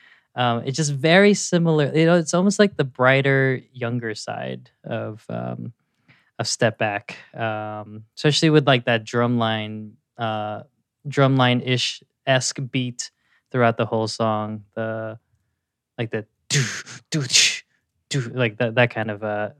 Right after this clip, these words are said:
beat. Um, but, uh, so that was my very first thought with this song. But, um, you know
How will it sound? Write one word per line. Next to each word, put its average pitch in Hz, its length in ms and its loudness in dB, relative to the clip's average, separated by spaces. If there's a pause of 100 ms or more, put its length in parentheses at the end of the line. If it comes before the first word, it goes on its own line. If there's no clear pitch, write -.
beat. 113 400 -4 (100)
Um, 117 200 2
but, 160 200 0 (520)
uh, 139 220 4
so 135 120 -2
that 165 80 6
was 185 120 6
my 175 120 6
very 147 200 6
first 127 280 -6
thought 110 280 -2 (100)
with 120 160 -4
this 117 140 -4
song. 104 320 -8
But, 120 200 0 (800)
um, 143 640 4
you 156 140 4
know 180 260 6